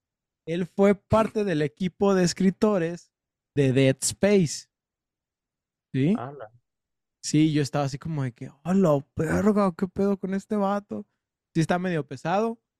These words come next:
Speaker 1: Tiene algunas otras, este, series de televisión. Eh, ahorita aquí no tengo específica. Aquí tengo el dato.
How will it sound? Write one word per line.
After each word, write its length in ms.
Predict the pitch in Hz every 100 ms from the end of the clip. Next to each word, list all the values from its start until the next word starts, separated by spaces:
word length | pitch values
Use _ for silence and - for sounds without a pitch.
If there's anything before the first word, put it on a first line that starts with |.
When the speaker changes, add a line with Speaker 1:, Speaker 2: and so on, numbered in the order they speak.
| _ _ -
Speaker 1:
Tiene 220 | 175 202
algunas 600 | 196 180 202 208 202 -
otras, 680 | 202 - 196 190 185 170 147
este, 680 | 147 _ 147 135 135 131 127
series 340 | - 160 190
de 100 | 170
televisión. 680 | - 127 123 - 170 233 - _ _ _ _ _
Eh, 320 | 127 120 123 123
ahorita 380 | 123 127 - 143
aquí 380 | - - 147
no 180 | 151 143
tengo 540 | - 139 143 143 143 139
específica. 1000 | - _ - - _ - 226 - - 151
Aquí 200 | 139 147
tengo 240 | 147 139
el 80 | 127
dato. 200 | 127 143